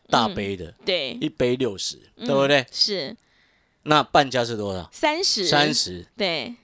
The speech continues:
Speaker 1: 那，然后会期加倍就是成倍嘛。
Speaker 2: 对。
Speaker 1: 你三十块可以买两杯，是不是六十块就变四倍？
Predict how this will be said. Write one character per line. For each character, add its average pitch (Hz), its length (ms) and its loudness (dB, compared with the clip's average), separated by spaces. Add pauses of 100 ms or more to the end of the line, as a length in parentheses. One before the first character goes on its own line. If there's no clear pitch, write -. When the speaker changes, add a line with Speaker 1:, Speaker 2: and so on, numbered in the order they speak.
(280)
Speaker 1:
那， 175 260 4 (840)
然 151 180 4
后 165 320 10
会 175 220 6
期 143 160 -2
加 156 180 6
倍 156 140 2
就 147 140 0
是 143 100 0
成 139 240 0
倍 151 240 4
嘛。 95 200 -10 (100)
Speaker 2:
对。 180 420 -2 (460)
Speaker 1:
你 143 160 0
三 190 240 6
十 156 100 -4
块 180 160 6
可 147 100 2
以 156 80 8
买 135 220 4
两 123 220 2
杯， 127 280 2 (300)
是 - 140 2
不 151 80 2
是 156 180 6
六 151 180 8
十 139 120 -2
块 139 120 2
就 131 120 -4
变 123 180 -2
四 120 220 -2
倍？ 104 260 -2